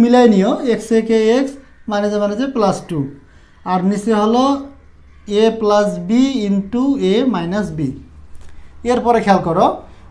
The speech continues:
common রাশি আমরা আগে নেই, তাহলে x minus four নিলাম, এরপরে কি নেব? x minus three নেব। নিচে খেয়াল করো, এক্স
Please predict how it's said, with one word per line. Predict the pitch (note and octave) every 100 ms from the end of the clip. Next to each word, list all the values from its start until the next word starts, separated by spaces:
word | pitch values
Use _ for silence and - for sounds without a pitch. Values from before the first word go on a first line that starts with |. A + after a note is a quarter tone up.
| -
common | A3+ A3+ B3 A#3+
রাশি | A3 A#3+
আমরা | A#3 A3+ A3
আগে | A3 G#3+
নেই, | A#3 C#4+ - - - - - -
তাহলে | G3+ A3 A3 A3 G#3
x | A3 A3
minus | A3 G#3+ G#3+ -
four | G#3+ A3 G#3+
নিলাম, | G#3+ B3+ F#4 - - - - -
এরপরে | G3 G3+ A3 G#3+
কি | A3
নেব? | A3 B3+ A#3+
x | G3 -
minus | G3+ G3 F#3+
three | G3 F3+ E3
নেব। | C#3+ C3 - - - - - - - - - - - - - - - - - - - - - - F#3
নিচে | G#3 C4 B3
খেয়াল | A#3 G3
করো, | F3+ A3+ - - - - - G#3 G#3+
এক্স | A3+